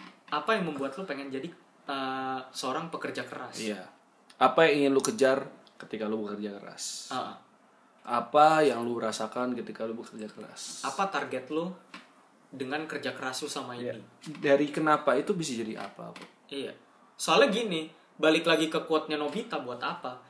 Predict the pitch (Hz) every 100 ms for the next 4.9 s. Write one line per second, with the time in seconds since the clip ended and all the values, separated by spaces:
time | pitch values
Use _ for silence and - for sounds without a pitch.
0 | - 117 143 147 147 156 147 147 151 151
1 | 147 - _ _ - - 143 143 143 139
2 | 139 139 139 135 135 107 - 208 220 139
3 | 123 123 123 - _ - 127 127 127 123
4 | 127 - 233 226 143 131 156 202 147